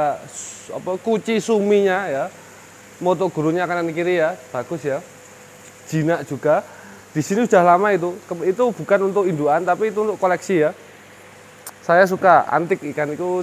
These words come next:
jarang, ya. Suminagasi itu dari Blitar Timur, lupa Pak, Pak siapa, Pak Usman yang punya ternakan seperti ini.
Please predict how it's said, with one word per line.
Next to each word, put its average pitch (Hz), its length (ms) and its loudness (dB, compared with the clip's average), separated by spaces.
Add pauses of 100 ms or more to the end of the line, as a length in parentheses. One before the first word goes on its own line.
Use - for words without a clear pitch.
jarang, 131 400 -2 (160)
ya. - 80 -14 (480)
Suminagasi 160 720 0
itu 220 160 0
dari 165 400 4 (2250)
Blitar 156 320 4
Timur, 214 320 4
lupa 190 400 4
Pak, - 400 -2
Pak 151 160 2
siapa, 170 240 2
Pak 170 80 4
Usman 196 400 2
yang 147 240 -2
punya 147 240 -2 (240)
ternakan 147 400 -2
seperti 135 320 -6
ini. 113 120 -8